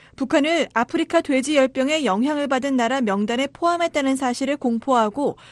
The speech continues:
공식 기록으로 남긴다고 설명했습니다. 이에 따라 북한산 돼지고기와 돼지고기 제품,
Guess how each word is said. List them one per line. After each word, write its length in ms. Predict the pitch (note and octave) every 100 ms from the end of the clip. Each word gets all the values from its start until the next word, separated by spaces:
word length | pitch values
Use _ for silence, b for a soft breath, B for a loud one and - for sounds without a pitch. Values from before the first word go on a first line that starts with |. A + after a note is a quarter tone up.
| B B
공식 400 | C4 C#4 C#4+ E4
기록으로 540 | C4 C#4 C4+ C#4 C#4+
남긴다고 680 | A#3 G#3 A#3 C#4 A#3+ G#3 C#4+
설명했습니다. 920 | E4 E4 D4+ B3 A3 F#3 E3+ E3 D3+ _ b b b b b -
이에 180 | B3
따라 340 | A#3+ A#3+ C#4+ G#3+
북한산 600 | - B3+ C#4 C4 D#4 D#4
돼지고기와 840 | C4 B3 C#4 C4 A#3+ A#3 C#4 A3+
돼지고기 580 | - B3 C4 C4+ C4 C#4
제품, 440 | B3 G#3+ C#4+ G#3+